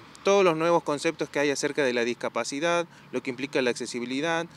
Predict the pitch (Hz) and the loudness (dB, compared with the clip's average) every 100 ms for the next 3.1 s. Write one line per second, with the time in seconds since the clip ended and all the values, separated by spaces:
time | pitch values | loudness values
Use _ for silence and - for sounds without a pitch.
0 | - - - 135 139 139 151 151 135 156 | -20 -14 -2 0 0 0 0 0 0 -2
1 | 151 147 147 151 147 131 147 139 131 127 | 0 0 0 0 -2 0 0 2 -2 -2
2 | 127 156 147 127 123 - 156 165 160 165 | -4 -4 0 0 -2 0 0 0 -4 -4
3 | 160 | -4